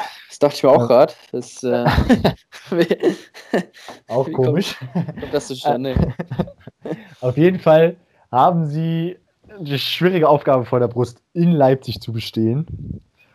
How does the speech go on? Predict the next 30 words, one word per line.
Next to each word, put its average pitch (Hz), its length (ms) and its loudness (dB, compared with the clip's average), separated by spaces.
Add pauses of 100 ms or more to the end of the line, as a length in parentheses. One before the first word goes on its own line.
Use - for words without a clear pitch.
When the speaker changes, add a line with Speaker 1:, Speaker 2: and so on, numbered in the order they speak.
(180)
Speaker 2:
Ähm, 113 320 -2
und 117 120 -4
ich 127 160 -6
gehe 131 240 2
stark 131 400 2
von 123 100 0
aus, 113 160 0
dass 110 140 -4
das 117 340 -4
auch 127 240 2
mit 135 180 -2
neuem 131 380 0
Trainer 120 580 -2 (520)
sehr - 420 2
nach 120 160 2
hinten 123 320 -2
losgeht 110 600 0
und 110 340 -2
sie 117 180 -6
in 113 120 0
Leipzig, 107 720 -2 (960)
ähm, 110 400 -2
mit 120 100 -2
einer 127 120 0
Niederlage 131 720 4 (800)
aus 127 420 0
dem 127 540 0 (540)
Spiel - 520 -4
gehen. 98 460 -6 (1200)
Speaker 1:
Ähm, 147 440 2